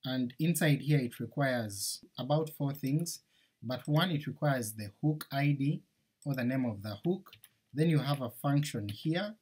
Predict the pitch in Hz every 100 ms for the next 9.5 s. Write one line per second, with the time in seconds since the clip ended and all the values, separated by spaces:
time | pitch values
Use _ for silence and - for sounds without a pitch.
0 | - 113 - 113 123 139 147 120 127 165
1 | 202 _ _ 113 113 131 - 151 139 123
2 | - 120 101 123 131 127 113 120 120 120
3 | 117 - 123 139 - 175 180 - - -
4 | - - _ - - 127 120 117 110 151
5 | 139 143 147 - _ _ - 147 151 147
6 | 151 156 - - - 143 139 143 135 -
7 | - 135 147 175 190 _ _ _ _ _
8 | _ _ - - - - 135 123 120 120
9 | 110 131 147 180